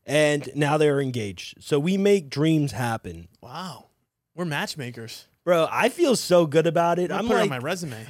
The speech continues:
Speaker 1: I'm, like, so happy for them. You know, they're just l-, two happy people
Speaker 2: Mm.
Speaker 1: that love each other.
Speaker 2: I love happy people that love each other.
Speaker 1: I wonder, I think that we are invited to the wedding if we ask, probably.
Speaker 2: Are you gonna go?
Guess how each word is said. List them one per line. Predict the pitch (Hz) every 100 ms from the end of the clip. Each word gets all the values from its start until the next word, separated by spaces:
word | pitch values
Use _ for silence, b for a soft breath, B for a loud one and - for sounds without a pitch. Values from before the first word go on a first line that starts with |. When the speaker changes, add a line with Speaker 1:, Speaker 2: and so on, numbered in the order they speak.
| -
Speaker 1:
I'm, |
like, | 285 226
so | - 208
happy | 160 147 156 156
for | 165 165
them. | 160 170 165
You | 160
know, | 190 220
they're | 247 247
just | - 196
l-, | 220 151 190
two | 285 269
happy | 196 170 175 180 190 170
people | - 143 139 151 156 143 _
Speaker 2:
Mm. | 135 160 147 123
Speaker 1:
that | 139
love | 143 147 143
each | 139 147
other. | 131 131 123
Speaker 2:
I | 135
love | 127 170 165
happy | 156 135
people | 135 131
that | 120
love | 117
each | 117 -
other. | 110 110 - _
Speaker 1:
I | 135
wonder, | 170 196 226 208 -
I | 135
think | 151 233
that | 220 143
we | 160 180 147
are | - 123 151
invited | 143 127 135 131
to | 127
the | 117
wedding | 117 117 104 104 - _
if | 110
we | 120 113
ask, | 110 113 -
probably. | 107 95 92 95 107 113
Speaker 2:
Are |
you | 143
gonna | 147
go? | 110 110 180